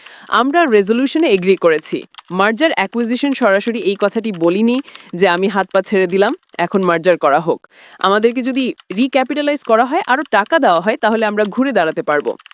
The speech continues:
তার এই বক্তব্য ইঙ্গিত দেয় যে তিনি ব্যাংকের নিজস্ব সক্ষমতা পুনরুদ্ধারে বিশ্বাসী। অন্যদিকে ফার্স্ট সিকিউরিটি ইসলামী ব্যাংকের চেয়ারম্যান মোহাম্মদ আব্দুল মান্নান বর্তমান পরিস্থিতিকে আরও জটিল হিসেবে দেখছেন।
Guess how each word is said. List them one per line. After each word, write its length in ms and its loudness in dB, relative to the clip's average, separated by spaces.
তার 160 0
এই 80 2
বক্তব্য 460 -2
ইঙ্গিত 380 0
দেয় 240 0
যে 140 0
তিনি 180 0
ব্যাংকের 360 -2
নিজস্ব 400 -4
সক্ষমতা 540 -2
পুনরুদ্ধারে 680 -2
বিশ্বাসী। 540 -2
অন্যদিকে 420 2
ফার্স্ট 260 0
সিকিউরিটি 420 2
ইসলামী 320 0
ব্যাংকের 280 0
চেয়ারম্যান 420 0
মোহাম্মদ 340 0
আব্দুল 280 0
মান্নান 380 0
বর্তমান 400 0
পরিস্থিতিকে 720 -2
আরও 240 4
জটিল 320 0
হিসেবে 360 0
দেখছেন। 420 -4